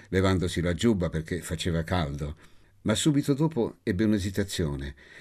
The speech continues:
"Eh, bisognerà che le parli, per riguardo a chi la raccomanda." La fece entrare e io la guardai soltanto quando vidi che Guido s'era gettato con un balzo sulla propria giubba per indossarla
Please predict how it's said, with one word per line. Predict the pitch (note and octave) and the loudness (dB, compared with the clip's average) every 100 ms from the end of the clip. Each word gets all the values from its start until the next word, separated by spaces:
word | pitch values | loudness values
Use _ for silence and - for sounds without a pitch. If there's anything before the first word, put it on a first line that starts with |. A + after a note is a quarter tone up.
| - - | -18 -12
"Eh, | C3+ | -4
bisognerà | A2 A2+ G#2+ G#2+ G2 | 2 6 6 6 4
che | G2 | 2
le | F#2 | 2
parli, | G2+ F2+ D2 D2+ D#2+ - _ | 0 -4 -6 -10 -12 -16 _
per | - G2 | -2 0
riguardo | G2 F#2 G#2+ F#2 D#2 D#2+ | 2 4 4 4 2 0
a | E2 E2+ D#2+ | 2 0 -2
chi | - | 0
la | D#2+ | 0
raccomanda." | D#2+ D#2+ - D2+ C#2+ C2+ C2+ - _ _ - - - - _ _ | 0 -2 -4 -6 -6 -10 -14 -16 _ _ -20 -20 -20 -20 _ _
La | - F2+ | -4 0
fece | F#2+ - | 0 2
entrare | B2+ E3 E3 D#2+ A#1 - _ _ _ _ _ | 4 6 4 2 -4 -16 _ _ _ _ _
e | - F#2+ | 0 4
io | C3+ | 6
la | A2+ F#2 | 6 4
guardai | G2 G2 D#2+ C#2 C2 D#2 D#2+ - - _ | 4 2 0 -4 -4 -6 -8 -16 -20 _
soltanto | - - A2 F#2+ D#3 D#3 | -6 0 2 4 4 4
quando | E2+ F2+ F2+ | 2 2 2
vidi | F2+ F2+ D2+ | 2 0 -2
che | - D2+ | -6 -4
Guido | G2+ F3 F3+ | 2 2 4
s'era | C#3 F#2 D#2+ | 2 0 0
gettato | D#2 E2 F#2 F2 | -4 -4 -4 -2
con | E2 D#2 | -4 -4
un | C#2+ | -4
balzo | D2+ A2+ A#2 G2 | 0 2 2 -2
sulla | E2+ E2 D#2+ | -4 -4 -2
propria | E2+ E2 D#2+ | -4 -4 -4
giubba | D2+ A#2+ A#2 F#2 | -2 -2 0 -2
per | D#2+ | -2
indossarla | D#2 D2 - - - - C2+ B1 | -6 -6 -8 -8 -8 -10 -14 -14